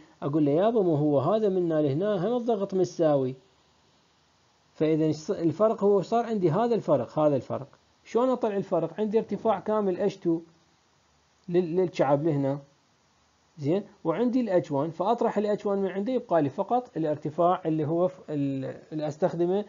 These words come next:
يعني مو تستخدم لي ال اتش تو، طلاب، من اجيب لك مسألة مو تستخدم ال اتش تو. لا، تشوف ال اتش وان ايش قد، مو ال اتش وان اذا له قيمة، اذا مثلًا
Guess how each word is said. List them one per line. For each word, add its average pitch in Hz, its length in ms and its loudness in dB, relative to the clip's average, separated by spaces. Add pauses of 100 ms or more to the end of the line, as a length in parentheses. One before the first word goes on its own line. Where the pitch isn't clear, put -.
(260)
يعني 160 200 4
مو 220 140 2
تستخدم 233 520 0
لي 214 100 2
ال 190 80 -4
اتش 190 180 0
تو، 180 200 0
طلاب، 156 460 2
من 143 60 -2
اجيب 151 220 -2
لك 196 180 -2
مسألة 180 440 0
مو 180 140 0
تستخدم 196 520 -2
ال 170 80 0
اتش 156 200 -2
تو. 135 200 -6 (680)
لا، 165 120 2
تشوف 165 480 -2
ال 139 80 0
اتش 208 220 -2
وان 233 180 2
ايش 139 160 -2
قد، 185 380 0
مو 135 180 -4
ال 127 80 -6
اتش 185 180 -4
وان 214 140 -2
اذا 170 280 2
له 226 100 2
قيمة، 190 480 0
اذا 165 280 0
مثلًا 180 440 -2